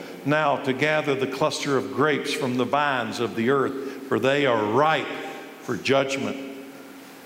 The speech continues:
So the angel swung his sickle over the earth and loaded the grapes into the great winepress of God's wrath. The grapes were trampled in the winepress outside the city,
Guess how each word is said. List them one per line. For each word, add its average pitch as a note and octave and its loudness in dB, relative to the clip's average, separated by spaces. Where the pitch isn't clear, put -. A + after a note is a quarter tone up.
So A#2+ 2
the A2+ 2
angel B2+ 2
swung C3 2
his B2+ 0
sickle C#3 2
over A#2+ 2
the A2+ 4
earth C3+ 2
and F#2+ -6
loaded C3+ 4
the G#2+ -2
grapes C3 0
into B2+ 0
the B2+ 2
great C#3 0
winepress C3 0
of - -6
God's A#2+ 2
wrath. A2+ 2
The A2 0
grapes C#3 2
were C3+ 4
trampled C#3+ 0
in B2+ 2
the B2+ 0
winepress C3 2
outside C3 2
the A#2 -2
city, A#2 0